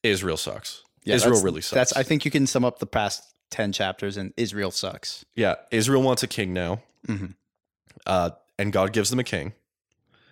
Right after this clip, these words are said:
Speaker 1: Uh, and God charges that king, Saul, with, "Hey, you gotta protect my people.
Speaker 2: Mm.
Speaker 1: You gotta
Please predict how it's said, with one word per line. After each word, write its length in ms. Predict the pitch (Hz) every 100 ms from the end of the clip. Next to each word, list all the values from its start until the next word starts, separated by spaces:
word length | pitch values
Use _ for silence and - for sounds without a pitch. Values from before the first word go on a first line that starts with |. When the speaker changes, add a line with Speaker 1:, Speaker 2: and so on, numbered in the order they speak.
| _ _
Speaker 1:
Uh, 200 | 104 92 -
and 160 | 101
God 220 | 92 92 85
charges 420 | 104 95 104 98
that 160 | 90
king, 240 | - 82 82
Saul, 600 | - 113 80 67 143 _ _ _ - - _ -
with, 500 | 92 82 78 - - -
"Hey, 100 | 101
you 60 | 78
gotta 160 | 76
protect 240 | - - 101
my 80 | 127
people. 460 | - - 104 - _ -
Speaker 2:
Mm. 180 | 101 87 _ _
Speaker 1:
You 120 | 98
gotta 400 | 90 90 80 78